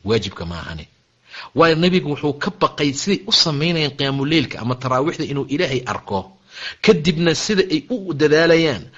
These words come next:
haddana lagu waajib yeelo. Marka lagu waajib yeelo,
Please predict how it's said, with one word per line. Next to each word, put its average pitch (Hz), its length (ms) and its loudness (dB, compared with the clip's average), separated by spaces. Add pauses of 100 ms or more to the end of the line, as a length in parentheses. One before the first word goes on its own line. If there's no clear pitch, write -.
(100)
haddana 135 320 2
lagu 117 180 0
waajib 113 300 -2
yeelo. 87 360 -6 (680)
Marka 196 280 2 (440)
lagu 156 240 2
waajib 170 340 2
yeelo, 151 260 4